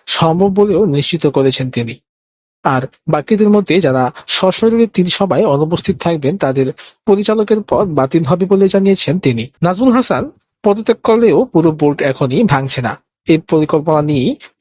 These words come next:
এগোচ্ছেন দেশে থাকা পরিচালকরা। তবে অন্তর্বর্তীকালীন সরকার চাইলে একযোগে সব পরিচালক পদত্যাগ করতেও রাজি আছেন বলে জানা গেছে। দুহাজার বারো সালে সরকার মনোনীত সভাপতি হিসেবে বিসিবি প্রধানের দায়িত্ব শুরু করেন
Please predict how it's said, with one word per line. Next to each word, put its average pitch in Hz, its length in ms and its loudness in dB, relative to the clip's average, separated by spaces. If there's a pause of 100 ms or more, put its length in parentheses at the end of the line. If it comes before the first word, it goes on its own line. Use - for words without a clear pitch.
(180)
এগোচ্ছেন 147 460 0 (120)
দেশে 151 280 2
থাকা 131 240 -2 (320)
পরিচালকরা। 135 640 -2 (340)
তবে 135 220 2 (320)
অন্তর্বর্তীকালীন 233 760 0
সরকার 175 400 -2
চাইলে 156 320 0 (160)
একযোগে 147 360 2 (260)
সব 175 240 0 (100)
পরিচালক 185 460 0 (100)
পদত্যাগ 165 420 0
করতেও 143 360 0 (320)
রাজি 170 320 0
আছেন 196 280 0 (340)
বলে 160 180 2
জানা 139 220 0
গেছে। 127 240 -2 (160)
দুহাজার 233 340 2
বারো 175 200 0
সালে 180 300 -2
সরকার 156 420 -2 (400)
মনোনীত 202 360 2 (140)
সভাপতি 175 400 0
হিসেবে 196 400 2
বিসিবি 156 360 0
প্রধানের 165 380 0
দায়িত্ব 131 300 -2
শুরু 147 260 0
করেন 151 240 0